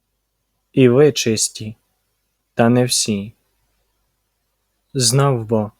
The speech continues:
хто зрадити його мав, тим той мовив: не всі ви чисті.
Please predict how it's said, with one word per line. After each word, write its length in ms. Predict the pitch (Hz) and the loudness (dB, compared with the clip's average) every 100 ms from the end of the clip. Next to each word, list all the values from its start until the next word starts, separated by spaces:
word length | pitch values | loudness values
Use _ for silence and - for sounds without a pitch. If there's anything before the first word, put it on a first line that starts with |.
| _ _ _ | _ _ _
хто 280 | _ - 139 | _ 0 2
зрадити 680 | 117 117 117 113 113 - | 2 0 0 0 -4 -2
його 300 | 110 110 110 | -2 -2 -2
мав, 320 | 110 110 101 95 _ _ _ _ _ _ _ _ _ | -2 0 -2 -6 _ _ _ _ _ _ _ _ _
тим 280 | 135 135 | 0 2
той 240 | 127 123 123 | 2 4 4
мовив: 540 | 123 139 113 107 95 _ _ _ _ _ _ - | 4 2 2 -2 -6 _ _ _ _ _ _ -2
не 220 | 123 120 | 2 2
всі 320 | 117 - 123 | 0 0 0
ви 160 | 110 110 | 2 -2
чисті. 640 | - 107 101 - - 101 | -2 -2 -2 -4 -6 -12